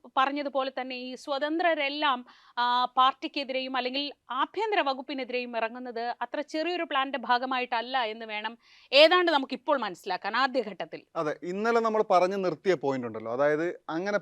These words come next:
Speaker 2: പിൻവാങ്ങിയതല്ല അൻവർ എന്ന കൃത്യമായ സൂചനയായിരുന്നു അത്. അത് കൃത്യമായി അതിനെ ഫോളോ ചെയ്യുന്ന കാര്യങ്ങളാണ് ഇന്ന് രാവിലെ മുതൽ സംഭവിച്ചുകൊണ്ടിരിക്കുന്നത്. ആ, പി വി അൻവർ മാധ്യമങ്ങളെ കാണുന്നു, കൃത്യമായി, ആ, മറ്റു പല മാധ്യമങ്ങൾക്കും,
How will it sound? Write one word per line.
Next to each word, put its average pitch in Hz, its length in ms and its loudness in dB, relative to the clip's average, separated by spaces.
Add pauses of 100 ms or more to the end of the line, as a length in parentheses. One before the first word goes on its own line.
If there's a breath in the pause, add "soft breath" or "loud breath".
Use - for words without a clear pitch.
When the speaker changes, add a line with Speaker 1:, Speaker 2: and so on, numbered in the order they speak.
Speaker 2:
പിൻവാങ്ങിയതല്ല 190 760 2
അൻവർ 135 400 -2 (200)
എന്ന 147 260 -4 (260)
കൃത്യമായ 185 580 2 (400 soft breath)
സൂചനയായിരുന്നു 165 640 4
അത്. 139 320 -4 (140)
അത് 156 160 0 (240)
കൃത്യമായി 190 640 0 (140)
അതിനെ 175 320 -4 (260)
ഫോളോ 175 260 4
ചെയ്യുന്ന 175 320 0
കാര്യങ്ങളാണ് 165 420 2
ഇന്ന് 170 180 -4
രാവിലെ 165 320 4
മുതൽ 160 240 -4
സംഭവിച്ചുകൊണ്ടിരിക്കുന്നത്. 139 1000 -8 (480 soft breath)
ആ, 165 140 0
പി 175 180 0
വി 196 160 2
അൻവർ 185 180 -2
മാധ്യമങ്ങളെ 170 640 -2
കാണുന്നു, 147 320 -4 (140)
കൃത്യമായി, 160 580 0 (200)
ആ, - 20 2 (320)
മറ്റു 143 160 -2
പല 165 160 2
മാധ്യമങ്ങൾക്കും, 165 840 -4